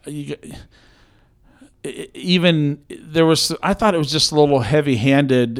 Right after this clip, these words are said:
Even, I mean, you have the main character's name is Will, as in free will, and he's supposed to be questioning free will. Then you have Isla, which is an island. She is, she was an island on an island.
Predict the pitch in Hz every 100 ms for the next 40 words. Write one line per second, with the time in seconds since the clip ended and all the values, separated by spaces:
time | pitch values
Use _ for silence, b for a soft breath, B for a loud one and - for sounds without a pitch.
0 | - 139 143 139 120 117 117 b b b
1 | b b - 160 160 165 131 151 139 120
2 | - _ - 131 143 143 147 160 - 160
3 | 147 - 139 139 135 131 120 113 107 127
4 | 131 139 151 147 - - - 123 135 120
5 | 117 - 143 139 139 139 143 147 127 135
6 | 131 147 127 135 131 123 135 131 - 127
7 | 127 127 123 B - - 123 143 143 135
8 | 135 139 151 165 160 b b b b b
9 | b 151 160 151 147 123 113 131 151 165
10 | 160 165 175 b b b b b - 147
11 | 151 147 127 131 127 143 151 156 165 147
12 | - 135 135 135 127 - 170 170 156 160
13 | 143 156 160 151 143 147 139 127 151 160
14 | 175 175